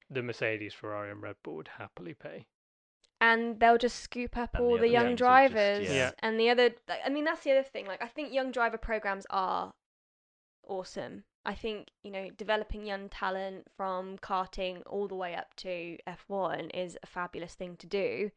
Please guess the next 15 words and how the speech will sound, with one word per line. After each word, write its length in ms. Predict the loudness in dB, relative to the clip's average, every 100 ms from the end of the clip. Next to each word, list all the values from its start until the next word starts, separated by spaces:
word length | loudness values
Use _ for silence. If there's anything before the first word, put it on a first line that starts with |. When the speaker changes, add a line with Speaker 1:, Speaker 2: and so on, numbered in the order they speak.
| -12
Speaker 3:
Mm. 220 | -16 -16 _ 6
Speaker 2:
But 260 | 6 6 0 _ _ _ _ _ _
it, 160 | -4 -4 -2
it 140 | -2 2
also 360 | 2 2 -2
has 340 | -2 -4 -8 -6
to, 140 | -2
like, 340 | 0 0 -4 -12 _ _ _ -18
work 580 | -4 2 2 2 -4 -8
once 200 | -8 -6
they 120 | -6
get 300 | -2 -2 -2
to 160 | -10 -14
F 140 | -14
one. 340 | -10 -6 -6